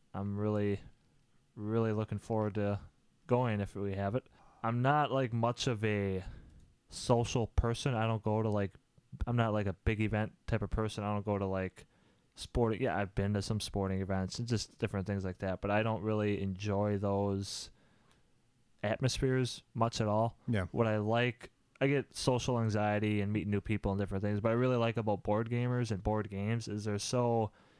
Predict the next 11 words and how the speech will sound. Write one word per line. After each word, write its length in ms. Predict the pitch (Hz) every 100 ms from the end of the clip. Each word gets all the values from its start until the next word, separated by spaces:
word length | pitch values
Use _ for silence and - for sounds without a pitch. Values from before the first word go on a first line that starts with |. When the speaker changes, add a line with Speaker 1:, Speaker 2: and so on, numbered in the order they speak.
| _ -
Speaker 1:
inviting. 640 | 107 101 107 120 123 120 - _
They're 140 | 104 -
easier 800 | 113 110 110 117 113 113 110 - _ _ _ _ -
to 100 | 107
just 220 | 110 -
get 140 | 110
into. 540 | 104 110 - 120 120 117 -
There's 160 | 120 131
not 140 | 151
as 140 | 131
many 540 | 127 123 120 113 107